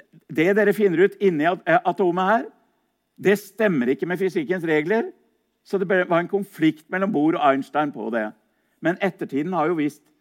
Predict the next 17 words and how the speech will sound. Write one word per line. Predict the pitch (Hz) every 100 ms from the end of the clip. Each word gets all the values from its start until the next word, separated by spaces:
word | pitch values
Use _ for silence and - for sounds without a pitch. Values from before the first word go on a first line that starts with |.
| _ _ -
at | 165 -
Einstein | 120 123 - 170 190
tok | - 127 -
feil. | - 117 120 78 - _ _ _ _ _ _ -
Det | 151
stemmer. | - - 147 110 92 _ _ _ _ _ _ -
Det | -
er | 143 117 139
et | 180 -
annet | 156 131 107
system, | - 143 131 139 147 - _
og | - 175 170
ingen | 147 123 143
har | 117 120
per | 139 131
i |
dag | 135 139 123